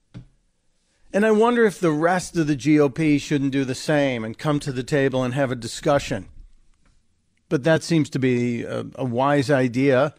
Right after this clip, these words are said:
based on what the people in the flyover states and the people who changed their votes, people who would have voted for Hillary but for the fact she's a crook and, and all twisted, and people,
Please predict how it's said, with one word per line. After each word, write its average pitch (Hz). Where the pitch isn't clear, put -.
based 160
on 151
what 143
the -
people 147
in 135
the 131
flyover 165
states 139
and 156
the 135
people 143
who 143
changed 220
their 190
votes, 180
people 220
who 220
would 196
have 214
voted 185
for 185
Hillary 180
but 170
for 196
the 175
fact 180
she's 165
a 156
crook 151
and, 113
and 135
all 139
twisted, 165
and -
people, 262